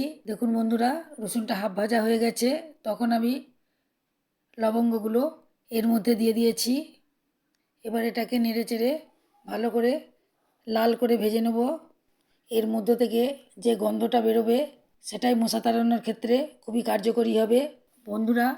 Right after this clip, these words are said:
আমি গ্যাসটাকে অফ করে দিয়েছি। তেলের যে গরম আছে, তাতেই লবঙ্গ ও রসুনটা আরেকটু বেশি ভাজা হয়ে যাবে।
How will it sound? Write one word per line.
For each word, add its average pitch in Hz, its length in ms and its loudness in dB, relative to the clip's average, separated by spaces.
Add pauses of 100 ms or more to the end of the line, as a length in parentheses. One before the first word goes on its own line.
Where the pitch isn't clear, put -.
(160)
আমি 226 200 0
গ্যাসটাকে 214 420 0
অফ 226 220 2
করে 240 220 2
দিয়েছি। 233 420 -2 (600)
তেলের 220 280 0
যে 233 140 2
গরম 214 300 0
আছে, 240 260 0 (340)
তাতেই 233 320 -2
লবঙ্গ 233 400 0 (560)
ও - 80 -2
রসুনটা 233 440 -2 (200)
আরেকটু 233 380 -4
বেশি 214 260 -4
ভাজা 226 260 -2
হয়ে 233 160 0
যাবে। 233 280 0